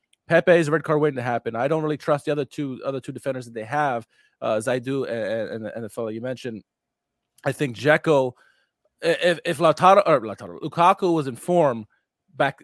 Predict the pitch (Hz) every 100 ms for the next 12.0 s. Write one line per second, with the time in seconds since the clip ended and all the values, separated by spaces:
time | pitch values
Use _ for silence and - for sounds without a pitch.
0 | - 120 - 160 151 156 156 170 160 175
1 | 180 196 - _ _ _ - - 190 165
2 | 135 123 - - 175 - 151 135 120 113
3 | 120 117 123 117 - 113 123 98 92 -
4 | 139 147 185 160 135 95 _ _ _ 123
5 | 180 247 214 165 156 147 _ - 220 294
6 | 196 180 240 123 - _ _ - 214 -
7 | 196 - 208 240 208 - 196 165 139 _
8 | _ - 185 - 143 135 151 156 147 -
9 | 143 156 135 165 160 151 135 117 143 151
10 | 135 123 127 127 - 123 117 147 127 120
11 | 110 _ _ _ _ - 120 117 113